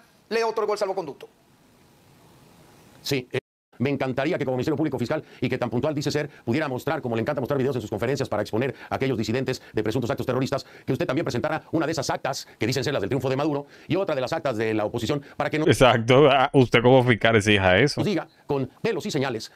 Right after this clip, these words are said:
Speaker 2: dónde están las falsificaciones de cosa y cosa. Lo cierto
Speaker 3: Coño, pero qué buena, qué excelente.
Speaker 2: Es que las actas del oficialismo, del C N E y lo que se llevó al Tribunal Supremo de Justicia son fantasmas. Hasta el día de hoy no han aparecido. Cuando ustedes presenten actas que demuestren que las de la oposición son apócrifas, entonces estamos hablando.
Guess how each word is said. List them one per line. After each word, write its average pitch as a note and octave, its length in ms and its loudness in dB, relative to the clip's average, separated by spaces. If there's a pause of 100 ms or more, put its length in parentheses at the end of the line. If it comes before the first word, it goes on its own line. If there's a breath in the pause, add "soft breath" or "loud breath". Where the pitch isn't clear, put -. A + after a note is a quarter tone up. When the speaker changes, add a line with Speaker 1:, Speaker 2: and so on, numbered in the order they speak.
Speaker 2:
dónde F3 400 0
están E3+ 260 -2
las D#3 80 -2
falsificaciones C3 540 0
de B2 80 -4
cosa D3+ 200 -2
y A#2 40 -4
cosa. B2+ 240 -4 (180 loud breath)
Lo F3 100 -2
cierto A3 220 -4 (180)
Speaker 3:
Coño, F3 320 4
pero B2+ 200 4
qué D3+ 100 4
buena, C#3 300 6
qué - 160 0
excelente. A#2 1120 2
Speaker 2:
Es C3 100 -6
que - 80 -6
las C3+ 200 -4
actas - 400 -8
del A#2+ 100 -2
oficialismo, C3 520 -2
del B2 140 -2
C E3 60 -4
N D3+ 160 0
E B2+ 160 -8
y C3 80 -2
lo B2 60 0
que B2 60 -4
se C3 40 0
llevó D#3 80 0
al F#3+ 60 -2
Tribunal D#3+ 140 -2
Supremo D3+ 180 0
de - 20 0
Justicia D3 340 -2 (200 soft breath)
son D#3 280 -2
fantasmas. A2 440 -2
Hasta C#3 160 -2
el - 20 0
día E3 140 0
de C#3+ 60 -2
hoy D#3 140 -2
no C3+ 80 -2
han D3 60 0
aparecido. A#2 400 -2 (220 loud breath)
Cuando D#3+ 180 0
ustedes B3+ 360 -2
presenten D3 460 -4
actas C3 340 -4
que B2+ 60 -2
demuestren B2 400 -2 (160 soft breath)
que C#3+ 80 -2
las C3+ 120 -2
de B2 240 -4
la B2 140 0
oposición B2 360 -2 (140 loud breath)
son F#3 160 -2
apócrifas, F3+ 400 -4
entonces C3 220 -2
estamos C#3 140 -4
hablando. G#2+ 220 -2